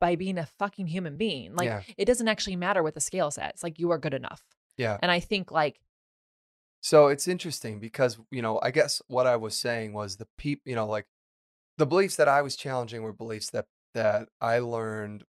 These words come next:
Speaker 2: people were sowing into me with the intention of good, whereas the beliefs that he was, has,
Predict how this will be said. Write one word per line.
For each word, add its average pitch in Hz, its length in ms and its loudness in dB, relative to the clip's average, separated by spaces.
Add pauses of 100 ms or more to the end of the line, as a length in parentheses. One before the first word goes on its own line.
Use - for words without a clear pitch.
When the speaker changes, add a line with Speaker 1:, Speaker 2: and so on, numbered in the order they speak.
(100)
Speaker 2:
people 120 380 0
were 107 100 -4
sowing 113 360 -2
into 107 220 -12
me 107 160 -10
with 107 180 -8
the 113 100 -8
intention 104 400 -8
of 98 180 -16
good, 117 380 0 (320)
whereas 120 380 4
the 120 80 -8
beliefs 123 460 -6
that 107 180 -12
he 156 320 -2
was, 117 340 -2 (100)
has, 110 380 2